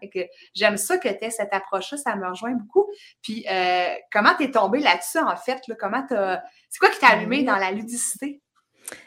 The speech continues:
Speaker 2: Ah, très bonne question. <laughs> Euh, en fait, je pense que naturellement, exemple, j'ai toujours aimé les jeux de société quand j'étais jeune. Après ça, ça a été un peu plus vers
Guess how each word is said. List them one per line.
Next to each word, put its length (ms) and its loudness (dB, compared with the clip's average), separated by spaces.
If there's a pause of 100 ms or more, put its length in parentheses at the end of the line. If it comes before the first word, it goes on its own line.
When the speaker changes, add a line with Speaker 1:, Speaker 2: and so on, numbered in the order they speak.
(180)
Speaker 2:
Ah, 380 6
très 140 6
bonne 160 12
question. 560 4
<laughs> 60 8 (880)
Euh, 1080 4 (160)
en 100 6
fait, 100 6
je 60 -2
pense 160 6
que 60 6
naturellement, 760 4
exemple, 380 2
j'ai 100 -2
toujours 320 -2
aimé 320 0
les 340 0
jeux 180 -2
de 40 -6
société 600 -2
quand 160 -2
j'étais 280 -4
jeune. 420 0
Après 260 -2
ça, 100 -2
ça 140 0
a 20 2
été 180 -2
un 60 2
peu 100 -8
plus 300 0
vers 240 4